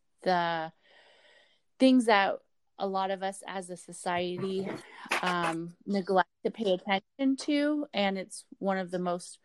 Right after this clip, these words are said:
important things for an individual is to have,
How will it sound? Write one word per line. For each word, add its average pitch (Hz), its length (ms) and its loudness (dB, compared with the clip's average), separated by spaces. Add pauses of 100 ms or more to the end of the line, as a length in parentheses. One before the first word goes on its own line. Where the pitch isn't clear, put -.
(580)
important 220 640 4
things 160 640 -6 (440)
for 202 200 2
an 185 120 0
individual 185 1000 -2
is 185 200 -4
to 185 160 -4
have, 170 500 -4